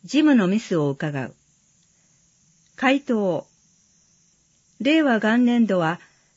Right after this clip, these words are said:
国や県への実績報告の計上漏れで獲得できなかった補助金が二百四万六千円。県の補助事業の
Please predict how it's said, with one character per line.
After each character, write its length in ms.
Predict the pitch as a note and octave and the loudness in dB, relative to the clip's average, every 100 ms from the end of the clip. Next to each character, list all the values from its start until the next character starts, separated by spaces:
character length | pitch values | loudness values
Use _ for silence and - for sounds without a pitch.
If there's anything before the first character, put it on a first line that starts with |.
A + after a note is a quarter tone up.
| _ | _
国 280 | B3+ C4+ D4 | 2 6 6
や 140 | D4 | 4
県 260 | C#4 D#4 D4 | 2 2 4
へ 100 | A#3 | 4
の 140 | F#3+ | 2
実 340 | E3+ G3 - D4+ | -2 -4 -4 -4
績 140 | D#4 | -4
報 220 | D4+ D4 | -2 -2
告 260 | C4 F#3 F3 | -2 -4 -2
の 220 | D#3+ - - | -2 -2 -4
計 220 | C4+ C#4+ | 0 0
上 200 | C#4 C4 | 2 2
漏 160 | A#3+ A3 | 2 0
れ 140 | G#3 | -2
で 200 | F#3+ F#3+ - _ | -4 -6 -12 _
獲 260 | - A#3 C#4 | -6 -4 -2
得 220 | D#4 D4 | -4 -2
で 140 | C#4 C4+ | -2 0
き 100 | D4 | 0
な 140 | C4+ | 0
か 100 | F#3+ | -2
っ 60 | F3+ | -4
た 120 | F3 | -2
補 100 | F3+ | -2
助 180 | G#3+ G#3 | -2 -4
金 220 | G3 F#3 | -4 -2
が 220 | F3+ F3+ - _ _ _ _ - | -4 -6 -10 _ _ _ _ 0
二 140 | A#3 | 2
百 300 | C#4+ D4+ C#4+ | 2 0 0
四 240 | C4 B3 | 2 2
万 240 | A#3+ G#3 D3 | 2 0 -2
六 180 | D#3+ - | -4 -6
千 320 | - F3+ D3+ | -4 -2 0
円。 180 | C3+ A#2+ _ _ _ _ _ _ _ _ _ - | -4 -6 _ _ _ _ _ _ _ _ _ -4
県 280 | D#4 D4+ A#3 | 0 4 2
の 140 | E3 | 0
補 140 | F#3 | -4
助 180 | F#3+ C4 | 0 0
事 180 | B3 C4 | 0 -2
業 240 | B3+ G3 E3+ | 0 0 0
の 200 | D3 | -2